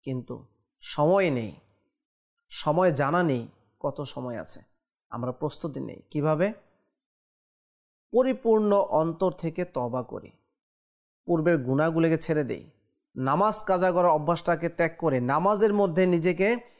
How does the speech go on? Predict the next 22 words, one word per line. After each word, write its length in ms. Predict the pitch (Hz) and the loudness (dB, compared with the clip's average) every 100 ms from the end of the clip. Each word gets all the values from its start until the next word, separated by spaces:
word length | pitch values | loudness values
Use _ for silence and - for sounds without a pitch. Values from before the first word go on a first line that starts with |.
| _ _ | _ _
ধাবিত 440 | 139 123 139 160 156 | -10 -4 0 0 0
করি, 280 | 165 139 120 117 _ _ _ | -2 -2 -4 -8 _ _ _
তাহলে 300 | 135 127 147 151 | -4 0 2 2
এই 60 | |
নামাজ 460 | 131 131 156 214 214 214 - - | 2 2 2 2 2 -2 -8 -2
এর 140 | 143 | -2
উসিলায় 500 | - 139 - 180 156 | 0 -6 0 2 2
ইনশাআল্লাহুল 600 | 123 - 143 127 127 123 | 0 -4 -6 -6 -6 -6
কারীম 340 | 120 135 156 117 - _ _ _ _ - | -4 0 0 -2 -10 _ _ _ _ -2
এক 140 | 143 | -2
হাজার 260 | 160 151 160 | 0 2 4
বার 180 | 156 139 | 2 0
দুরুদে 320 | 139 156 165 | 0 2 2
পাকের 300 | 160 160 160 | 2 -2 -2
উসিলায় 380 | 135 - 196 202 | -4 0 0 0
আমরা 260 | 127 120 165 226 _ _ _ | -4 -2 -2 -4 _ _ _
জান্নাতবাসী 720 | 135 123 127 127 127 120 127 160 | -10 -6 -4 -4 -4 -6 -6 -6
হতে 260 | 123 - | -6 -10
পারবো। 300 | 110 107 - - _ _ | -8 -10 -10 -16 _ _
আল্লাহ 240 | - 139 143 | -2 0 2
পাক 160 | 143 | 2
আমাদেরকে 540 | 135 131 127 135 127 | 0 0 0 -4 -2